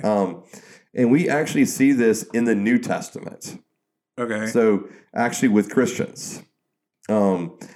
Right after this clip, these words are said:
Speaker 1: I don't know if you remember in Acts chapter five, the story of Ananias and Sapphira.
Speaker 2: Yeah, but
Speaker 1: And
Speaker 2: yes, they, they cheated on their taxes or something,
Speaker 1: <laughs>
Speaker 2: right? Is that
Speaker 1: Something
Speaker 2: them?
Speaker 1: like, something like that,
Speaker 2: Okay.
Speaker 1: yeah.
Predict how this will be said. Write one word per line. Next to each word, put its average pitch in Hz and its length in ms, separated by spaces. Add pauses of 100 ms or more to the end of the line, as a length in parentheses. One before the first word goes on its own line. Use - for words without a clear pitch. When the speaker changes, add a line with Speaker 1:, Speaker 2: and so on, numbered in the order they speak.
(160)
Speaker 1:
I 110 60
don't 117 100
know 120 60
if 98 80
you 117 60
remember 107 260
in 98 80
Acts 113 240
chapter 98 160
five, 95 920
the 101 100
story 113 560
of 92 440 (360)
Ananias 107 680
and 98 200
Sapphira. - 720 (600)
Speaker 2:
Yeah, 123 840
but 120 180
Speaker 1:
And 113 160
Speaker 2:
yes, 113 300
they, 120 320 (640)
they 117 420 (560)
cheated 139 380
on 131 120
their 123 120
taxes 143 580
or 135 80
something, 160 520
Speaker 1:
<laughs> - 460 (540)
Speaker 2:
right? 143 200
Is - 180
that - 280
Speaker 1:
Something 147 340
Speaker 2:
them? 156 160
Speaker 1:
like, - 180
something 139 280
like 123 200
that, 113 220
Speaker 2:
Okay. - 120
Speaker 1:
yeah. - 280